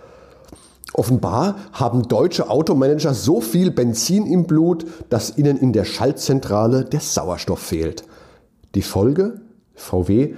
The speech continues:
Mercedes, B M W und Co. kommen mächtig unter die Räder neuer Spieler, die die gesamte Wertschöpfungskette neu denken. Disruption in Reinkultur, Digitalisierung mit einem Industrieprodukt.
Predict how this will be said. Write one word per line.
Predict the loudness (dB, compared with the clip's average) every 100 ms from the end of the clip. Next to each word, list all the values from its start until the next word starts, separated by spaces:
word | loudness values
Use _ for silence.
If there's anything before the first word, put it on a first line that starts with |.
| -6
Mercedes, | -2 -2 0 -2 0 -4 -2
B | 0
M | 2 2
W | 2
und | 0 -2
Co. | -2 0 0
kommen | 0 -2 0 0 0 0
mächtig | -2 -6 -8 -4 -4 0
unter | 0 0
die | 0 0
Räder | 0 0 2 2
neuer | 2 2 2
Spieler, | 0 -4 -6 -2 2 2 0 -6 -20 -4 -2
die |
die | 0
gesamte | 0 0 0 0 0 -2 -4
Wertschöpfungskette | -2 -2 0 -2 0 -2 0 0 2
neu | 2 4 2
denken. | 2 2 2 0 -4 -10 -20 -18 -4
Disruption | -2 0 -2 -2 0 2 4 2 -2 -14 -6
in | -2
Reinkultur, | 0 2 2 0 2 0 2 2 2 0 -10 -6 -2
Digitalisierung | 0 0 2 2 0 2 2 4 2 -2 -10 -2
mit | -2 -2 -8
einem | -4 -2
Industrieprodukt. | 0 -2 -2 -2 -2 0 -2 -2 -6 -18